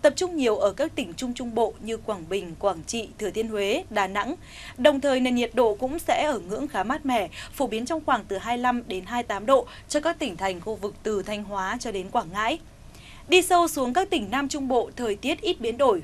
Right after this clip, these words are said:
phổ biến ít mưa, ngày nắng, với nhiệt độ cao nhất ngày phổ biến từ hai mươi chín cho đến ba mươi hai độ.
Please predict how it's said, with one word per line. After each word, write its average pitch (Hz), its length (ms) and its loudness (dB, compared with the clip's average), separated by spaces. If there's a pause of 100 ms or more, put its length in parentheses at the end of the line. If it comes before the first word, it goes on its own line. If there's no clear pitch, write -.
phổ 208 120 2
biến 202 220 -2
ít - 220 2
mưa, 269 180 2
ngày 220 200 -2
nắng, 202 280 -2 (260)
với 269 120 4
nhiệt 320 200 0
độ 226 160 2
cao 311 240 2
nhất 302 220 -4
ngày 220 340 2
phổ 196 100 0
biến 202 280 -4
từ 247 180 -2
hai 226 180 -2
mươi 240 80 -6
chín 226 300 -4
cho 277 120 -4
đến 202 200 -2
ba 233 80 4
mươi 240 60 2
hai 233 120 4
độ. 240 200 4